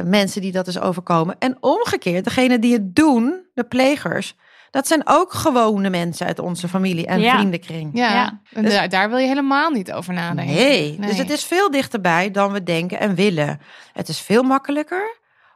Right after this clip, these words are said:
Speaker 1: om te denken, even een voorbeeld. Toen mijn dochter in, eh, groep acht zat,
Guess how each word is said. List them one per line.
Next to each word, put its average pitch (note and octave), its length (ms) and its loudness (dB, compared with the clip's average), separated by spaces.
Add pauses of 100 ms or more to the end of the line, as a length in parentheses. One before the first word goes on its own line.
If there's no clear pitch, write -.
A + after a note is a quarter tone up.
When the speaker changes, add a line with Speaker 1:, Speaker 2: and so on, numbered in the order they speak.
(140)
Speaker 1:
om F#3 160 -10
te F3 120 -8
denken, G#3 560 -2
even F3+ 280 -4
een E3+ 60 -4
voorbeeld. G#3 680 -2
Toen G#3+ 100 -6
mijn F#3 240 -2 (200)
dochter G#3+ 300 -4
in, F#3 220 0
eh, F3+ 80 2
groep F#3 280 -6
acht - 200 -4
zat, - 380 -4